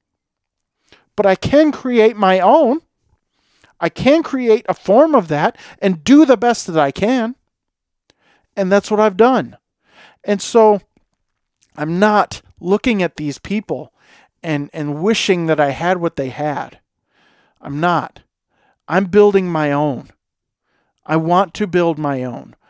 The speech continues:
I don't want to copy what you have. I spent some of my life trying to copy people.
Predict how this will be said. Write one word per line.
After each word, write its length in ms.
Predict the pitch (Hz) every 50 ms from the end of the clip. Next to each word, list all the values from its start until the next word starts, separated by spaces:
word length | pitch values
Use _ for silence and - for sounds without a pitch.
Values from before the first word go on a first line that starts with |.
| _ _ _
I 80 | -
don't 140 | 151 175 202
want 120 | 208 214 208
to 60 | -
copy 480 | - - - - 185 214 - - 214
what 320 | 180 156 151 147 - - -
you 100 | 139 123
have. 440 | - 139 143 135 - - _ _ _ _ _ _ _ _ _ _ _ _ _ _ _ _ _ _ _ _ _
I 120 | - - 190
spent 400 | 202 - - - 277 285 254 -
some 220 | - - 233 254
of 140 | 262 233 202
my 180 | 208 196 190 180
life 560 | 175 180 220 226 180 135 131 - - - _ _ _ _ _ _
trying 360 | - - - 240 269 269 247 208
to 60 | 170
copy 400 | - - 180 160 143 - 143 127
people. 440 | - - 139 123 - - - -